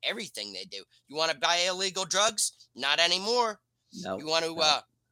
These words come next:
Speaker 1: buy something from a, uh, maybe you wanna get something from a yard sale. That isn't approved. Is that person paying taxes?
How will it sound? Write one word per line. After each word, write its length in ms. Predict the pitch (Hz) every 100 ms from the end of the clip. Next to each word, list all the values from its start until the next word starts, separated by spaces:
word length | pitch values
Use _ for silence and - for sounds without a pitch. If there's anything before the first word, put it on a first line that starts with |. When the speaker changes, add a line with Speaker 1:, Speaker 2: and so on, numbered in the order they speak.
| _ -
Speaker 1:
buy 160 | 151 151
something 400 | - 185 175 175
from 240 | - 185
a, 200 | 175 170 165
uh, 100 | 151 - _ -
maybe 160 | 233
you 120 | 262 269
wanna 200 | 262 240
get 180 | 240
something 320 | - 233 214 220
from 180 | 202
a 40 | 190
yard 380 | 139 147 196 -
sale. 320 | - 73 57 _ _ - - - _ -
That 200 | 147 185
isn't 240 | 202 147
approved. 500 | 123 160 165 110 -
Is 80 | 113
that 200 | 147 151
person 280 | 185 180 196
paying 280 | 190 202 208
taxes? 600 | 208 226 - 262 269